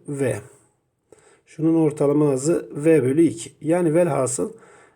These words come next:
e, S'deki cismin hızı diğerinin iki katıdır. Ortalama olarak da böyle. E, bu durumda alacağı yollar da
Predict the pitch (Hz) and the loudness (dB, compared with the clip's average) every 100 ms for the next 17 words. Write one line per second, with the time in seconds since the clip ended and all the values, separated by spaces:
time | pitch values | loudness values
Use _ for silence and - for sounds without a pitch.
0 | - 147 143 143 143 139 - - 170 175 | -8 -2 0 0 0 0 0 0 2 2
1 | 156 147 135 151 160 143 117 165 165 165 | 0 -2 -2 -2 0 0 0 -2 -2 -2
2 | 170 160 143 185 147 - 120 - - - | 0 2 2 0 -2 -4 -6 -6 -12 -6
3 | 143 147 165 160 165 151 131 127 123 110 | -4 -2 0 2 2 2 0 -2 -4 -10
4 | 110 - - - - - - - _ - | -8 -10 -12 -20 -20 -20 -20 -20 _ -10
5 | 139 170 180 170 165 151 147 147 139 156 | -4 0 4 4 4 2 2 2 2 4
6 | 170 156 147 143 180 165 135 165 | 4 4 4 4 4 4 2 0